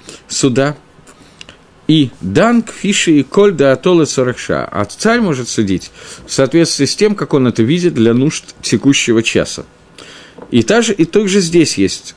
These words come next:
хаким хохмы, Ильона, законы вы-, высшей мудрости. И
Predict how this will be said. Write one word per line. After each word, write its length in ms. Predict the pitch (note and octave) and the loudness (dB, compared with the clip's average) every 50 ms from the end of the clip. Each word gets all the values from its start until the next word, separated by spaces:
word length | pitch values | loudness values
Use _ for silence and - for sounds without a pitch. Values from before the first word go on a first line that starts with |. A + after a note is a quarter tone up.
| - | -18
хаким 380 | - - - B2+ - - E3 C#3+ | -8 -4 -4 -2 0 0 0 0
хохмы, 500 | - - G#2+ G2 G2 - A#2 B2 D3+ D#3+ - _ _ - - - | 0 0 -2 -2 -2 -2 -4 -4 -4 -6 -10 _ _ -16 -4 0
Ильона, 440 | C3+ D#3+ E3 D#3+ E3 D#3 D3 C#3 | 2 2 2 2 2 0 0 -2
законы 400 | A#2 B2 B2 A#2+ - F#3 F#3 F3+ | -2 -2 -2 -2 -2 -2 0 0
вы-, 200 | D#3 C3+ D#3 D#3+ | 2 4 4 4
высшей 360 | F#2+ A#2 D3+ D3 - - C#3 A#2+ | 4 2 2 0 0 0 2 2
мудрости. 500 | A2 F#2+ D#2+ C#2 - - - - - - - - - - - - - - - - - - - - _ _ _ _ _ _ | 2 2 0 -4 -8 -10 -12 -14 -18 -20 -20 -20 -20 -20 -20 -20 -20 -20 -20 -20 -20 -20 -20 -20 _ _ _ _ _ _
И 580 | - C3 B2+ B2+ B2 A#2+ A#2+ A#2+ A#2 A2+ G#2 - | 0 2 4 4 4 4 6 6 4 4 2 0